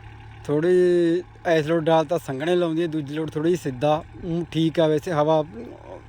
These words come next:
ਪੈਂਦੀ ਰਹੂਗੀ ਇਹਦੇ ਵਿੱਚ। ਲੱਗਦੀ ਕਾਮਯਾਬ ਆ, ਬਾਕੀ ਫਿਰ ਪਤਾ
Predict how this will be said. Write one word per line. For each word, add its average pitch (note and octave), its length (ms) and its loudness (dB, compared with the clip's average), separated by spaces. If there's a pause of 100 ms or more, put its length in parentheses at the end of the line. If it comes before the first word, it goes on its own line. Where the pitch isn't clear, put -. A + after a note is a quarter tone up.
(160)
ਪੈਂਦੀ D3+ 300 2
ਰਹੂਗੀ C3+ 340 0
ਇਹਦੇ D3 120 -2
ਵਿੱਚ। E3+ 300 -4 (4000)
ਲੱਗਦੀ D3 400 0
ਕਾਮਯਾਬ D3 500 0
ਆ, D#3+ 180 0 (500)
ਬਾਕੀ D3+ 300 -2
ਫਿਰ D3 180 -2
ਪਤਾ C#3+ 260 -2